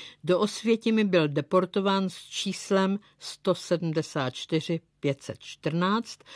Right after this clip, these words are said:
v únoru devatenáct set čtyřicet čtyři. Rok po konci války vydal román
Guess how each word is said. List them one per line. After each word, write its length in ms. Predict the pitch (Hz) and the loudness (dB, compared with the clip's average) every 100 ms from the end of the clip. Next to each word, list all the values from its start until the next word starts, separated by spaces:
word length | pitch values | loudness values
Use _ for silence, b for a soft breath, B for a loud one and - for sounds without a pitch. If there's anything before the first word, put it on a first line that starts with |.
| B | B
v 160 | B B | B B
únoru 560 | 208 208 202 202 202 214 - | -2 2 4 4 2 0 -2
devatenáct 580 | 165 160 160 170 160 156 | -2 0 -2 -2 -2 -2
set 140 | 165 | -4
čtyřicet 640 | - - 147 143 - 139 - | -6 -10 -6 -4 -4 -8 -8
čtyři. 480 | - - 120 - - - _ B B B B | -16 -8 -6 -6 -10 -14 _ B B B B
Rok 260 | 180 208 - | 2 2 2
po 120 | 214 | -2
konci 340 | 214 233 - | 2 2 2
války 640 | 175 151 143 147 180 185 190 | 2 4 2 0 0 -2 -2
vydal 460 | 147 165 156 135 135 | -2 0 2 0 0
román 520 | 151 160 170 180 | -2 0 0 0